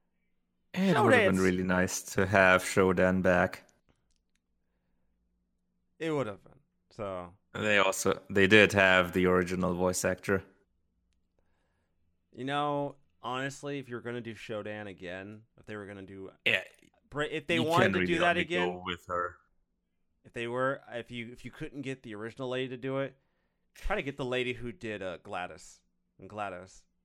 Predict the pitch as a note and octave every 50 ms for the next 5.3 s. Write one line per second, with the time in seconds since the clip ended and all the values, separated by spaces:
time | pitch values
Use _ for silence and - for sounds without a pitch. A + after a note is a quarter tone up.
0 | _ - C#3 B2+ C3+ B2 G#2 G#2+ F2+ G2+ G2+ - - E2+ E2 F2+ F2+ D#2 D#2 _
1 | - - - A4+ - - - - - - - - - - - A4+ G#4+ - C4 B3
2 | A3 - A#3+ A#3 B3 A#3+ A3+ - B3+ - - C4+ - - - - C#4 - D4 -
3 | - - - - D4 - - F#3 F3+ - G#3+ F3 F3+ D#3+ C3+ D#3 D3 - - -
4 | C3+ C#3 C#3 C3 A#2+ A2+ G#2 F#2 G#2+ A2 G2 A2 A2 A2 A2 F#2+ G#2+ G#2 G#2+ A2
5 | G#2+ G#2+ G#2 G#2 G#2